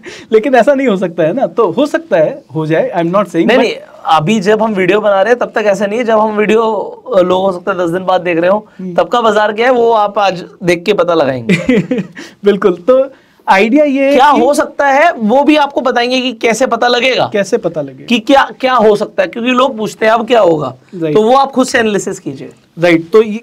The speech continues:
Speaker 1: कैसे हम पता करें, जो एक common question है, जब आपके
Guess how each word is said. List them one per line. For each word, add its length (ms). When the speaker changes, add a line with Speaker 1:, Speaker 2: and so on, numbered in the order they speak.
Speaker 1:
कैसे 320
हम 160
पता 260
करें, 340
जो 340
एक 180
common 340
question 340
है, 120
जब 180
आपके 500